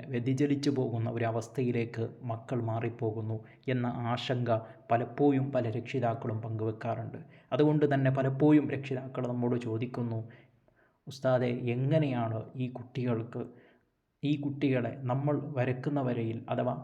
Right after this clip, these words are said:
ദീനിൻ്റെ വഴിയിൽ എങ്ങനെ അവരെ പിടിച്ചു നിർത്താം?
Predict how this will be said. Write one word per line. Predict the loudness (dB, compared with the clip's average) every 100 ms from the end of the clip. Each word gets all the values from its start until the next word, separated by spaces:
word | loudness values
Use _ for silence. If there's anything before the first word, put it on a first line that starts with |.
| -12 -20 -20 _ _ -2
ദീനിൻ്റെ | 2 4 4 4 4
വഴിയിൽ | 4 2 0 -6 -10 -10 -6
എങ്ങനെ | -2 0 0 0 -2
അവരെ | -4 -4
പിടിച്ചു | -6 -6 -8 -6
നിർത്താം? | -6 -6 -6 -6